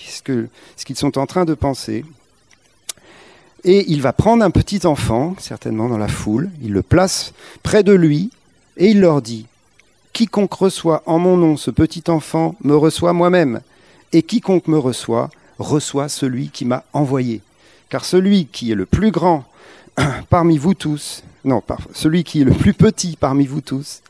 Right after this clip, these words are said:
c'est celui-là qui est grand. » Donc Jésus va leur donner cet enseignement que l'on connaît bien <clears throat> concernant la grandeur.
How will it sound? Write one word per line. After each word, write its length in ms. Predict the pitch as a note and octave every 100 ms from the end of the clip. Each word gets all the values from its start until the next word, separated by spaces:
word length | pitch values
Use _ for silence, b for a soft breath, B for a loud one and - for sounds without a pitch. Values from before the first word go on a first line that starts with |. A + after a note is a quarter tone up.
| _
c'est 180 | - -
celui-là 540 | - E3+ C#3+ B2+ G#2 - b b b b b b b _ -
qui 160 | - D#3
est 60 |
grand. » 240 | D#3 C#3+ - - _ _ _ _ _ _ _ _ - - _ _ b b b b b _
Donc 120 | B2+ A#2
Jésus 440 | B2 A2 C#3 D#3 B B B
va 140 | A#2+
leur 240 | B2+ A2+ -
donner 280 | - B2+ C#3
cet 200 | C3+ A#2+
enseignement 560 | C#3 - C3+ B2+ C#3 D#3+
que 100 | C#3
l'on 140 | A#2
connaît 300 | A#2 D3 D3
bien 360 | C3 C3 D3+ G#3+ B B B -
<clears throat> 360 | - - -
concernant 400 | - B2 C3+ D3+
la 100 | C#3+
grandeur. 600 | G#2+ B2 B2 G2+ A2+ C3